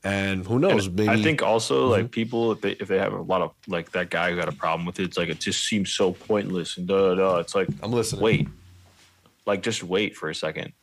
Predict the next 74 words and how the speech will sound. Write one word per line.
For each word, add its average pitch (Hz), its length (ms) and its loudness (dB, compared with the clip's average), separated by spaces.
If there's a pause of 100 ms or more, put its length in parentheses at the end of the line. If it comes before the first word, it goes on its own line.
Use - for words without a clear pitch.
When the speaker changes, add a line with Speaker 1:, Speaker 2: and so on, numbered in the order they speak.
(140)
Speaker 2:
You 98 280 0
really 110 300 2
might 104 260 0
have, 95 320 -4 (280)
like, 87 360 -2 (1160)
like, 95 180 2 (220)
it's 101 220 -4
gonna 117 220 0
come 95 220 -2
back 101 240 -2
around, 82 420 -4
that 82 200 -2
plot. 85 460 0
It's, - 300 -10 (240)
do 104 80 -2
you 98 60 -2
think 113 180 0
they're 110 80 2
just 104 200 -2
gonna, 101 140 0
like, 85 280 -2
leave 85 200 -4
it 92 100 -4
there 101 120 2
and 90 80 0
we're 85 80 -2
never 92 180 0
gonna 92 140 0
see - 200 -2
them 92 120 0
again? 85 300 -2 (460)
Do 104 80 0
you 95 60 0
think 104 120 2
that 98 140 4
was 98 160 0
the 90 160 2
whole 95 160 2
point 98 300 0
Speaker 1:
<laughs> - 0 -
That - 80 6
Speaker 2:
of 180 40 4
Speaker 1:
was 180 140 6
Speaker 2:
that 160 40 0
Speaker 1:
the, 170 60 6
Speaker 2:
whole 170 100 4
Speaker 1:
that 147 100 8
was 160 140 6
the 160 100 6
Speaker 2:
thing? 151 280 6
Speaker 1:
subplot, 113 320 6
right? 113 240 6
It 117 80 6
was 123 180 6
just 123 200 2
like, 107 160 4
they 117 80 6
Speaker 2:
Like, 110 100 6
that's 113 100 4
Speaker 1:
added 117 60 8
Speaker 2:
what - 20 8
I'm 123 40 8
Speaker 1:
that 120 80 8
in 113 80 8
Speaker 2:
saying. 113 120 6
Speaker 1:
there, 117 120 6
Speaker 2:
Like, 107 60 6
Speaker 1:
we're 104 60 6
Speaker 2:
I, 104 40 4
Speaker 1:
never 101 220 4
Speaker 2:
like, 101 100 2
Speaker 1:
seeing 87 280 0
them. 87 220 -4 (640)
Speaker 2:
like, 147 320 2